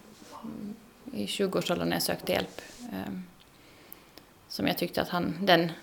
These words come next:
gynekologen tog mig på allvar. Och inte bara viftade bort det med att det är mensvärk. Så att, eh, men annars hade det varit när man har åkt in med, mm,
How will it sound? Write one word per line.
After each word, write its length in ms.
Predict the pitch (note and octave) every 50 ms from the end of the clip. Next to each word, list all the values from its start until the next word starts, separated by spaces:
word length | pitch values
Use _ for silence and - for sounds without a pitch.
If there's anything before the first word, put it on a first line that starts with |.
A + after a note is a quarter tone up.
| - - - -
gynekologen 540 | - G3 F#3 F3 - F3+ F3 E3 D3+ F3
tog 180 | E3+ F#3+ F3+ F3
mig 120 | E3+ E3
på 100 | E3 F3+
allvar. 280 | E3+ E3 - B2+ D3+ F#3 - - - - - - - - - - - - - - - - - C#4 -
Och 100 | - G3
inte 160 | F3 D#3+ -
bara 140 | - E3+ E3
viftade 320 | D3+ E3 - - F#3 F3+
bort 200 | F3+ F3+ - -
det 60 | G3
med 140 | G3 G3 G3
att 120 | F#3+ - -
det 80 | -
är 180 | - - F#3+ F#3 - - -
mensvärk. 600 | - G3+ - F#3+ - - - G3+ - - - - - - - - - - - - - - - - - - - - - - - - - -
Så 160 | - - G3+
att, 140 | - - G3+
eh, 240 | F#3+ F3+ F3+ F3+ F3+ E3+
men 260 | F3+ G#3 G#3 G#3 G#3 G3+
annars 240 | G3+ G#3 G#3 -
hade 140 | A3 G#3+ G#3
det 40 | G3
varit 180 | F#3 F3+ F3+ F3+
när 60 | F3+
man 140 | F3+ F3 F3
har 100 | E3+ F3
åkt 140 | E3+ -
in 160 | F3+ E3+ E3+ E3+
med, 180 | E3+ F3 E3+ E3+ - - - - A3+ A3+ A#3 -
mm, 460 | - G#3 F#3 F3+ F3+ F3+ F#3 F#3 F#3